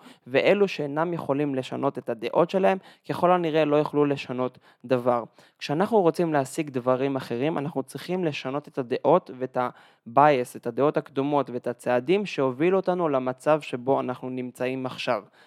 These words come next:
בין אם זה בבריאות, בין אם זה במטרות מסוימות, בין אם זה בעסקים או במשפחה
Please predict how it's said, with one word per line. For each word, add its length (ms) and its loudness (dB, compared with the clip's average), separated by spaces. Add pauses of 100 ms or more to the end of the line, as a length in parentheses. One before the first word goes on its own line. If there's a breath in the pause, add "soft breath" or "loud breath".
(120)
בין 200 4
אם 140 0
זה 140 0
בבריאות, 640 4
בין 220 -4
אם 100 -6
זה 140 -6
במטרות 580 0
מסוימות, 500 -2
בין 180 -4
אם 140 -4
זה 180 -4
בעסקים 640 -2
או 80 0
במשפחה 580 0